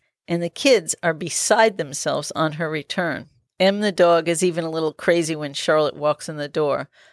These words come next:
a little suspicious of the strange scents that <laughs> ride back from the city on her clothes. Oh, my God. <laughs> I've come back in the house and my dog is, you know, and they're all happy. And then they say, "Where have you been? Where have you been,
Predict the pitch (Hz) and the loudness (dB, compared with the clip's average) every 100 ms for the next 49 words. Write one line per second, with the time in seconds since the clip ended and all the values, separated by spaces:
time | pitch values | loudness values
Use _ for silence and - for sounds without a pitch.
0 | _ - 185 190 170 - 160 - - 196 | _ 2 6 6 4 0 -2 -4 2 2
1 | - 160 - 147 151 - - 156 151 139 | 2 -2 -4 -8 -8 -6 -6 -8 -8 -10
2 | - - 165 139 - - 165 - 175 208 | -8 -2 -2 -2 -12 -6 -6 -2 2 4
3 | 202 175 175 170 - 185 170 180 - 214 | 4 2 2 2 -2 -12 -12 -8 -2 0
4 | 202 190 185 180 214 202 196 185 233 226 | 0 -2 -4 -4 2 4 4 4 4 4
5 | 214 190 180 214 208 190 180 - 254 _ | 4 0 0 4 4 4 0 -8 -18 _
6 | 233 _ _ - 214 - - _ _ _ | -20 _ _ -2 -2 -2 -12 _ _ _
7 | - - 285 240 - - 277 233 233 214 | -16 0 2 2 -2 0 2 4 4 4
8 | 226 202 196 214 185 190 180 180 180 - | 0 0 0 2 0 -2 -6 -4 -4 -4
9 | 185 180 190 180 185 - - 190 - 196 | 2 6 6 4 -2 -6 -10 -12 -12 -8
10 | 202 190 170 - 214 240 262 262 277 240 | -2 -2 -2 -10 -14 0 4 6 4 4
11 | 262 254 220 214 214 196 190 202 175 160 | 4 2 -4 -2 -2 -2 -2 2 0 0
12 | 165 170 165 131 151 156 139 131 139 _ | 0 0 -2 -6 -10 -10 -10 -10 -14 _
13 | _ _ 190 254 240 175 214 202 175 151 | _ _ 4 6 6 2 0 2 2 0